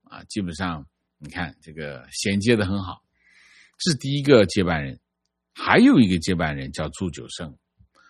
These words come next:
祝九胜在万科是负责资金运营的，他原来就是建行的，建行，来自建行，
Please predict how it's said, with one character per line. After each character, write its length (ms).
祝 300
九 300
胜 280
在 200
万 240
科 160
是 160
负 100
责 160
资 200
金 240
运 220
营 220
的， 280
他 180
原 200
来 180
就 180
是 380
建 260
行 260
的， 380
建 220
行， 280
来 160
自 160
建 240
行， 240